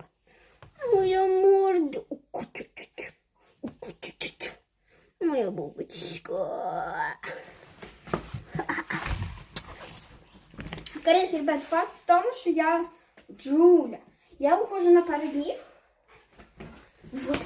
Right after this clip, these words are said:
потому що, ну, в мене нема вже нікуди знімати. Е, вот, сорі, конечно, ну, <laughs> я, може, уйду,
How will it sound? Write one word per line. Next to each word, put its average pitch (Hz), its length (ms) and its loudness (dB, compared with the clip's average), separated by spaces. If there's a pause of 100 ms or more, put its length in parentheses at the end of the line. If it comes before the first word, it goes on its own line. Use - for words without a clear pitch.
потому 330 440 2
що, 339 420 -2 (160)
ну, 311 340 -2 (460)
в 277 60 2
мене 330 280 4
нема 320 260 6
вже 285 220 2
нікуди 302 360 2
знімати. 320 560 0 (600)
Е, 254 140 -6 (1000)
вот, 269 300 0
сорі, 466 540 4
конечно, 440 460 6
ну, 370 320 -4 (380)
<laughs> 330 100 -12 (680)
я, 269 280 -4
може, 277 280 -8
уйду, 254 380 -4